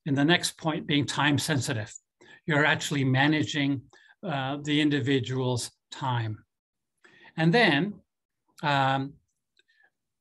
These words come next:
sh-, show that vitality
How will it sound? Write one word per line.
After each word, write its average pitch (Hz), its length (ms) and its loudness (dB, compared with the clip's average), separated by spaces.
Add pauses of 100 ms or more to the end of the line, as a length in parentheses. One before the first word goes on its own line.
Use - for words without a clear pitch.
(160)
sh-, - 160 -6 (140)
show 240 320 0
that 190 260 2 (320)
vitality 180 880 -4